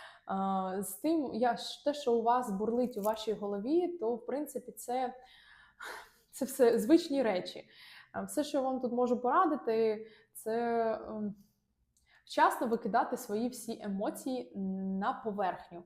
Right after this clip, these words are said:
не носити це в собі. Я, це, це, звичайно, така щось із області фантастики для вас зараз прозвучало,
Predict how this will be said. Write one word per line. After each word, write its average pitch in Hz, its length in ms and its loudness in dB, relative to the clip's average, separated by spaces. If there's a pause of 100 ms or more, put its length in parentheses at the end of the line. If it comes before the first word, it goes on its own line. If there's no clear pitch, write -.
не 226 160 0
носити 247 400 -4
це - 160 -8
в 190 60 -12
собі. 175 260 -12
Я, 202 340 -2
це, 214 340 -2
це, 220 180 -4
звичайно, 208 420 -4
така 190 300 -6 (220)
щось 214 200 -2
із 214 120 4
області 220 380 2
фантастики 240 680 0
для 196 140 0
вас 180 220 2
зараз 185 320 -2 (480)
прозвучало, 208 760 4